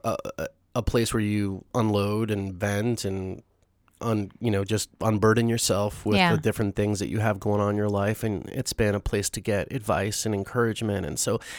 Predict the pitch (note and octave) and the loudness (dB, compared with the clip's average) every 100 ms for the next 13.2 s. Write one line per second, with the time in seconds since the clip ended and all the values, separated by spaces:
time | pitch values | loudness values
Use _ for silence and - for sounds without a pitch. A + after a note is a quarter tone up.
0 | - - - C#3+ - F3+ E3+ - C#3+ F#3 | -14 -4 0 2 4 4 4 4 6 8
1 | G3+ D3+ C3 - C3+ C#3 A#2+ G2+ A#2+ A#2+ | 8 6 2 2 2 2 2 -2 0 2
2 | B2 - C3 C#3+ A#2+ A2 A2 A2+ - - | 2 2 2 2 2 4 6 6 4 -2
3 | C3 - B2 A#2 A#2 A2 G2 - - A#2 | -4 2 4 4 4 2 0 -4 -4 0
4 | G#2+ G2 F#2+ G#2 G#2 - G2+ F2 - - | 0 -2 -4 -2 -2 -2 -2 -2 -4 -12
5 | _ - A#2 G#2 G2 - A#2 - - C#3 | _ 0 2 0 -2 -4 -6 -8 0 2
6 | - - B2 A#2+ A#2 B2 - C4 A#3+ - | 2 2 0 2 -2 -2 -4 -4 -6 -10
7 | - - - G#3 - C4 A4 C#4 E3 - | -20 -8 2 2 4 4 4 2 0 -2
8 | A2 A2+ - - - F3+ B2 A#2 F3 E3 | 0 0 -2 -6 -2 4 6 6 2 -2
9 | E3+ F3 E3 - F#3 F3+ E3+ D#3+ - F3 | -4 -6 -6 -6 -6 -6 -6 -8 -8 -8
10 | F3+ E3+ E3 - E3+ D#3 - D#3+ D#3+ D3+ | -4 -2 -2 -4 -4 -2 0 0 2 2
11 | C#3 - - A#3 B3+ - D#3 C#3+ C3+ - | 0 -4 -2 0 0 0 -2 -4 -8 -12
12 | - - _ F3 D#3 D3+ C3 B2 G#2+ G#2 | -14 -18 _ -6 -4 -4 -4 -2 0 0
13 | G2 | 2